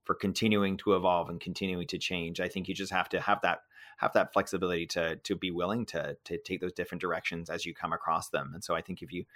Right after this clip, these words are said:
if you do find something that you're passionate about, you know, follow that butterfly and, uh, and, and see where it takes you. Um,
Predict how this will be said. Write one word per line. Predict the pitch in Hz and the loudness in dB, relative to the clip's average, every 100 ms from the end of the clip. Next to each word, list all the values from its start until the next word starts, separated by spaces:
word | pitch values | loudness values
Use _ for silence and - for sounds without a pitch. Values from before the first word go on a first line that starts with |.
| - - _ | -20 -20 _
if | 90 | -4
you | 92 | -2
do | 92 95 | -2 0
find | 92 85 82 | 0 -2 -2
something | 90 92 | -6 -4
that | 82 | -4
you're | 85 | -2
passionate | 90 85 - 87 | 0 0 -2 -4
about, | 80 80 - | 0 0 0
you | 95 | 0
know, | 98 | 0
follow | - 110 170 160 | 4 6 6 6
that | 101 92 | 4 6
butterfly | 135 - 78 64 64 | 4 4 2 2 0
and, | 69 69 - | -4 -8 -4
uh, | 69 65 - - - - - _ _ | -2 -2 -6 -20 -20 -20 -20 _ _
and, | 87 90 - | -4 -2 -2
and | 95 | -4
see | - 113 | 0 6
where | 110 | 6
it | - | 6
takes | 107 117 - | 2 0 0
you. | 65 58 - _ - | -2 -4 -8 _ -8
Um, | 76 65 62 67 | -4 -4 -4 -10